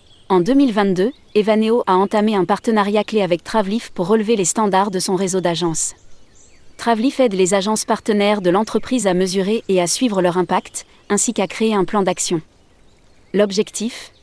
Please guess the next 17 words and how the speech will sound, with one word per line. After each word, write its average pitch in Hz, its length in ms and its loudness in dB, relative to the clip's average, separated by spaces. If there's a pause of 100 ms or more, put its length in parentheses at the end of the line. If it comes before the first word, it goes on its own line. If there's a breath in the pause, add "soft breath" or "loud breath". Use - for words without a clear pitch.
que 226 80 0
toutes - 240 -6
nos 254 220 4
agences 202 340 0
passent 214 220 0
par 196 160 0
ce - 120 -2
processus, - 720 -4 (260)
pour 214 140 0
atteindre 220 340 0
au 202 40 2
moins 202 200 2
le 185 100 0
statut 196 340 -2
de 180 120 -2
Traveleaf 214 480 -2
Partner, 202 500 0